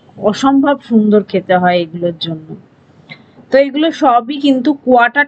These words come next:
teaspoon করে দিয়েছি, কারণ এগুলো ভীষণভাবে একটা, এক, এক strong aroma আছে, যাতে আমাদের বেশি না হয়ে যায় সেই জন্য।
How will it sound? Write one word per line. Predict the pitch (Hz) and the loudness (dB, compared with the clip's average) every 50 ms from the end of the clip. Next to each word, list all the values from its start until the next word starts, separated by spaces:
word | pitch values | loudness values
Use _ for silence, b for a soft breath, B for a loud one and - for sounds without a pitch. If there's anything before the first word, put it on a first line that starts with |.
| _ | _
teaspoon | - 262 226 - - - 254 254 247 | -4 -6 -6 -6 -4 -2 -2 0 0
করে | 247 247 240 233 | 2 2 0 0
দিয়েছি, | 214 214 214 208 208 202 - - 320 | 0 2 2 2 2 2 0 -2 -2
কারণ | 311 - 240 208 214 220 220 - - | 0 0 -2 -2 -2 -4 -6 -6 -6
এগুলো | 196 196 185 214 226 240 | -6 -6 -6 -4 -6 -6
ভীষণভাবে | 226 196 185 175 - - 254 269 294 294 277 277 247 226 240 | -6 -8 -10 -10 -4 0 2 2 2 2 2 2 2 2 2
একটা, | 240 233 226 - 240 233 233 233 220 202 180 - _ _ _ - | 0 0 0 0 0 0 0 0 -2 -6 -18 -20 _ _ _ -18
এক, | - - - 175 - - _ _ _ _ _ | -12 -10 -8 -8 -8 -10 _ _ _ _ _
এক | - 190 180 180 190 - _ _ _ - - - 233 220 208 202 202 196 | -14 -12 -12 -12 -14 -16 _ _ _ -16 -4 0 0 2 2 2 0 -2
strong | 196 - - - - 269 277 302 330 320 262 - | -4 -8 -8 -2 0 2 2 2 0 -4 -8 -8
aroma | - 196 214 220 233 247 247 247 233 220 | -6 -4 -4 -4 -2 0 0 2 2 2
আছে, | 202 180 - 240 294 415 - B B B B B B - | 0 -2 -4 -4 -4 -4 -4 B B B B B B -6
যাতে | 170 196 190 190 - 208 202 | -2 -2 -2 0 0 0 0
আমাদের | 196 190 190 190 185 208 269 381 403 _ _ _ _ _ _ _ _ _ _ - - | 0 0 -2 -2 0 0 -2 -2 -2 _ _ _ _ _ _ _ _ _ _ -8 -8
বেশি | 196 190 180 170 226 240 226 - 294 294 | -8 -4 -2 -2 -2 -2 0 0 2 2
না | 269 240 220 214 | 2 2 0 -2
হয়ে | 208 202 190 185 | -2 -4 -4 -4
যায় | 170 180 208 262 302 | -2 -2 -2 -2 -2
সেই | - - 247 196 190 | -2 -2 -2 -2 -2
জন্য। | 165 156 160 156 151 - 170 | -2 -6 -10 -10 -12 -14 -20